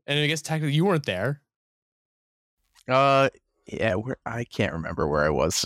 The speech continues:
Speaker 1: Where you were, were, <laughs> where you were on Friday, September sixteenth, nineteen ninety-four?
Speaker 2: When you said it the first time, I was trying to think about that.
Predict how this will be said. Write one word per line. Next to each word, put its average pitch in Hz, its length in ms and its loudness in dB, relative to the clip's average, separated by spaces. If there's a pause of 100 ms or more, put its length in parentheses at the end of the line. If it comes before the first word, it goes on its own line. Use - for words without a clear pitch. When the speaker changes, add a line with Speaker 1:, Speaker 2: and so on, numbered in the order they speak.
(100)
Speaker 1:
Where 185 160 2
you 202 180 2
were, 190 120 4
were, 165 280 0
<laughs> 156 100 -6
where 202 120 2
you 185 160 2
were 170 100 2
on 160 140 0
Friday, 139 560 0
September 135 460 -4
sixteenth, - 640 -4
nineteen 117 500 -2
ninety-four? 117 680 0 (320)
Speaker 2:
When 117 240 4
you 117 100 6
said 123 220 4
it 123 100 2
the 95 80 0
first - 400 0
time, 67 380 -4
I 87 160 0
was - 240 -4
trying - 380 -2
to - 120 -2
think - 300 -4
about - 340 -4
that. - 220 -2